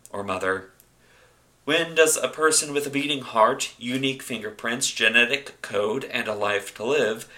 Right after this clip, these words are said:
deserve human rights? What is a family? A marriage? Consider for a moment, when does a man become a father?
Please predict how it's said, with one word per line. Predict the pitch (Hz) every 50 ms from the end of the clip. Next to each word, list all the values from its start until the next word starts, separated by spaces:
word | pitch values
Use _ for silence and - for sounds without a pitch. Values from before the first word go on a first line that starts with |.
| - - -
deserve | 139 127 113 107 107 107 101 101 98 -
human | - 95 92 90 92
rights? | 101 117 123 107 95 - - - - - - - - _ _ _ - _ _ _ _ _ - - - _
What | - 113 117
is | 123 131
a | 143 139
family? | 139 160 147 120 101 - - - - - - _ _ _ _ _ _ _ _ _ _ -
A | - 120
marriage? | 123 113 101 95 92 90 92 90 - - - - _ _ _ _ _ _ _ _ _ _ _ _ _ _ _ _ _ _ _ - _ - - - - - - -
Consider | 180 170 - 196 196 180 139
for | - - 135 117
a | 113
moment, | 127 156 151 123 101 107 120 117 - 110
when | 117 143 160 180 175 180 - -
does | - 170 165 -
a | 170 131 101
man | 95 - 92 90 92 95
become | - - - - 92 92 92 -
a | -
father? | - - 156 160 139 104 87 90 95 - -